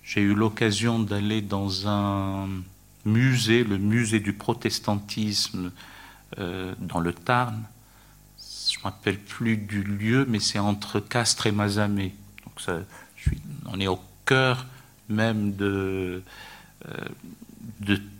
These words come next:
tout ce qu'on a pu connaître, euh, comme dragonnade, et cetera.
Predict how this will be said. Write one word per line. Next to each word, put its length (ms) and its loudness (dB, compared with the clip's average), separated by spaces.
tout 160 2
ce 140 2
qu'on 300 2
a 80 4
pu 160 0
connaître, 800 2
euh, 160 2
comme 200 2
dragonnade, 1160 4
et 340 4
cetera. 800 0